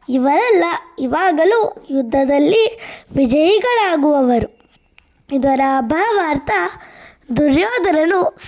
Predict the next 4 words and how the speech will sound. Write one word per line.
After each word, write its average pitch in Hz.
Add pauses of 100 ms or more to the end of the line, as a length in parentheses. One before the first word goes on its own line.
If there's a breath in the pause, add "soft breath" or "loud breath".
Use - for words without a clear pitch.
ಸದಾ 339
ವಿಜಯಿಗಳಾಗುವ 320 (600 loud breath)
ಅಸಾಧಾರಣ 403 (180)
ವೀರರನ್ನು 359